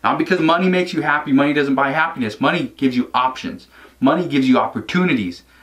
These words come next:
Opportunities and options, I guarantee you, are gonna make you happy. So, spend your time in your home. Maybe it's eBay, or it's Amazon, or it's both.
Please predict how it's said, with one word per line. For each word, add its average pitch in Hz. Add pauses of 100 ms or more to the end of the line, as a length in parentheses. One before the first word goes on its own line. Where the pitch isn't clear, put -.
(120)
Opportunities 131
and 113
options, 98 (360)
I 107
guarantee 139
you, 127
are 107
gonna 113
make 107
you 123
happy. 110 (420)
So, - (360)
spend 170
your 214
time 143 (160)
in 117
your 113
home. 113 (560)
Maybe 123
it's 123
eBay, 127
or 117
it's -
Amazon, 127
or 123
it's 123
both. -